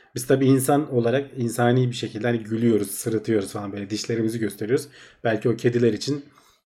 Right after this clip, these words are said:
e, çok farklı bir anlama geliyor. E, çok farklı bir sonuca ulaşmamıza neden oluyor olabilir. E, <laughs> "Yarım kırpamadım," demiş Uğur.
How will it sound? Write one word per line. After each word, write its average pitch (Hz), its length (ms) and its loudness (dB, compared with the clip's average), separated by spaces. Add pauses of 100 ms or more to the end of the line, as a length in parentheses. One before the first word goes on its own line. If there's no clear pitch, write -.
(240)
e, 113 260 -2
çok 123 280 6
farklı 120 340 6
bir 127 40 10
anlama 123 340 8
geliyor. 107 380 2 (560)
E, 101 280 -10 (420)
çok - 220 -6
farklı 113 320 0
bir 127 180 2 (1160)
sonuca 123 640 6
ulaşmamıza 120 540 4
neden 123 260 6
oluyor 120 300 6
olabilir. 120 540 2 (800)
E, 107 60 -6 (1400)
<laughs> - 100 -12
"Yarım 117 420 4
kırpamadım," 113 680 4
demiş 101 280 -2
Uğur. 123 280 4